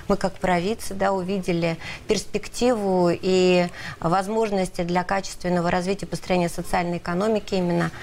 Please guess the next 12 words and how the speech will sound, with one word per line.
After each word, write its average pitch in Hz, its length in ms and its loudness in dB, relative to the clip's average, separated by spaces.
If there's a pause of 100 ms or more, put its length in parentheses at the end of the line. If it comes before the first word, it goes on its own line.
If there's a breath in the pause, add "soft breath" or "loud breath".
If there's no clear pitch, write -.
(120)
в - 60 -8
теме 202 240 2
социального 208 560 0
предпринимательства, 185 840 0
которое 180 340 0
искренне 175 360 0
двигаем, 185 680 2
и, 185 200 2
соответственно, 185 720 0
ищем 190 260 2
разные 185 320 0
возможности 175 800 -2